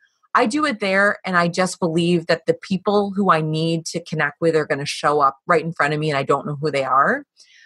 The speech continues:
So by not overscheduling myself, I can be super, super present and serve whoever shows up in my path.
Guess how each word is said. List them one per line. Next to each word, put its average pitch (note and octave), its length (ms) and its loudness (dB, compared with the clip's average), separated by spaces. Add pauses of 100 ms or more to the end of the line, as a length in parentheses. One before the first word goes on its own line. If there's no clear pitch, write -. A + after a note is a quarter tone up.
(240)
So G#3 440 0 (120)
by G3 200 2
not F#3 440 0
overscheduling A3 720 -2
myself, G#3+ 600 0 (680)
I G#3+ 140 2
can A3 220 0
be G#3+ 320 0 (200)
super, B3 560 0
super F#3+ 360 0
present F#3+ 640 0 (400)
and F3+ 220 2
serve E3+ 640 0 (220)
whoever F#3+ 440 2
shows F3 340 -2
up D#3+ 160 0
in D#3+ 100 -2
my C#3+ 140 -2
path. - 520 -4